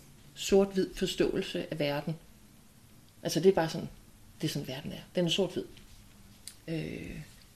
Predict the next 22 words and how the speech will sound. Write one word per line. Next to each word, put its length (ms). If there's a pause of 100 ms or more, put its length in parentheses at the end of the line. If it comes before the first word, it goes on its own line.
(840)
og 160
det 140
er 40
der, 220
hvor 200
jeg 140
føler, 460
at 200 (1160)
jeg 320
er 300 (1700)
noget... 580 (2500)
Nej, 220
jeg 100
ikke 180
er 100
noget. 220
Jeg, 200
jeg 100
har 100
forbindelse 1300 (760)
med 280
noget 680